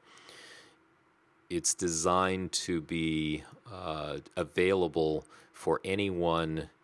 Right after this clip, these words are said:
in any different position. So, for example, some of the things that we deal with are, we'll deal with, um, uh, I R S and the different levels of the I R S. We'll deal with, um,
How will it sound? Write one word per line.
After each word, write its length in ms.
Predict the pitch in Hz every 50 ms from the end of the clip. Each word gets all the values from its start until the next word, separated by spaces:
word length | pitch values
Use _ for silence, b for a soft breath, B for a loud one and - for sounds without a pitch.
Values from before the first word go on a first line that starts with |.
| _ -
in 200 | 85 82 82 80 -
any 160 | 92 87 87
different 320 | 78 82 - - 78 71
position. 380 | - 73 71 76 - - 76 73
So, 120 | - 151
for 120 | 127 - 165
example, 640 | 151 - 147 139 127 113 - 78 76 78 80 - - 92 92 -
some 320 | - - - - 113 104
of 80 | 101 95
the 60 | 82
things 300 | - - 92 90 85 78
that 100 | 87 -
we 120 | 80 85
deal 300 | 78 76 80 80 80 80
with 320 | 80 78 76 - - - B B B B B B B B B B B B B _ _ _ _ - -
are, 200 | 78 80 85 85
we'll 160 | 82 80 82 78
deal 280 | 76 - 90 85 85
with, 360 | 85 85 82 78 - - -
um, 360 | 90 82 80 78 76 76 71 - _ -
uh, 460 | 82 78 76 76 73 73 76 71 - - - _ -
I 160 | 82 85 82
R 140 | 80 80 78
S 340 | 76 69 - - - - - - _ _ _ _ -
and 640 | 76 76 76 76 76 78 76 76 76 76 80 78 69
the 80 | - 78
different 300 | - 80 - - 76 76
levels 260 | 80 78 78 76 76
of 60 | 78
the 140 | 76 78 76
I 100 | 76 78
R 120 | 76 76
S. 240 | 73 71 71 - -
We'll 80 | 76 71
deal 300 | - 85 82 80 80 78
with, 460 | 76 80 76 76 73 - - - -
um, 400 | 78 78 78 76 73 76 76 73